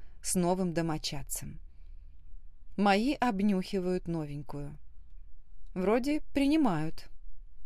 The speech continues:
Улыбаюсь самодовольно. "Кыш, поиграйте. Скоро на ужин позову". Убегают галопом.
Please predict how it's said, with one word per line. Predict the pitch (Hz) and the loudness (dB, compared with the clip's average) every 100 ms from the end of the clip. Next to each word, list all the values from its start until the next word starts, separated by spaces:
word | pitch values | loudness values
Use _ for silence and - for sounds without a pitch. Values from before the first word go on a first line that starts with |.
| - - - | -4 -6 0
Улыбаюсь | 202 180 156 160 175 175 | 4 4 4 2 2 2
самодовольно. | - 160 151 151 147 143 139 139 143 - - - - - - - - - - - | 2 2 2 2 2 0 0 -2 -4 -8 -8 -10 -8 -8 -6 -6 -6 -8 -10 -10
"Кыш, | - 208 240 196 - - - - | 2 4 6 4 2 -4 -10 0
поиграйте. | 240 285 220 175 139 151 143 - - - - | 2 4 4 2 0 -6 -8 -10 -16 -16 -16
Скоро | - - 165 175 | -12 0 6 8
на | 208 262 | 8 8
ужин | 196 175 180 | 4 2 0
позову". | 170 175 165 170 175 - - - - - - - - - - - | 0 0 0 -4 -8 -14 -16 -14 -16 -14 -16 -14 -16 -14 -10 0
Убегают | 311 233 190 165 190 202 | 2 4 4 4 4 4
галопом. | 151 160 147 151 - 139 143 | 2 0 0 -2 -4 -6 -6